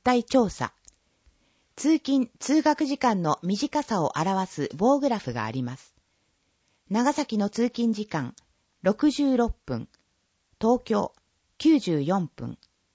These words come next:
その差、二十八分。平成二十八年、社会生活基本調査。ガンバちゃんが吹き出しで、「ラッシュも少なかけん、余裕は持って通勤できるばい」と言っています。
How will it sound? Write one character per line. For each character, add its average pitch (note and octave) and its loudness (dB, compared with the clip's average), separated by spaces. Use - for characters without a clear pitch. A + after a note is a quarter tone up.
そ G3 -2
の B3 2
差、 A3+ -2
二 C4+ 4
十 A#3+ 0
八 C#3+ -8
分。 - -10
平 D4 2
成 D4+ 2
二 C#4+ 4
十 G#3+ 0
八 D#3+ -8
年、 C3+ -4
社 - -8
会 C4+ 2
生 C4 0
活 E3+ -8
基 - -12
本 C4 0
調 A#3 0
査。 - -14
ガ B3+ 4
ン B3 4
バ A3 2
ち F#3+ -4
ゃ E3+ -2
ん E3+ -4
が E3 -4
吹 - -6
き - 2
出 A#3 0
し - -8
で、 G#3+ -6
「ラ G#3+ 0
ッ - 0
シ - -6
ュ G#3+ 2
も G#3 0
少 - -4
な D4 2
か C#4+ -6
け G#3+ -2
ん、 F#3 -6
余 D#3+ 2
裕 B3+ 2
は D#4 2
持 D4 0
っ - -18
て F#3 -4
通 G#3+ 0
勤 A3 -2
で G#3 -2
き A#3+ -4
る G#3 0
ば F3 0
い」 D4+ -6
と - -4
言 C#3+ -8
っ - -20
て - -6
い C3+ -2
ま A#2+ -8
す。 - -20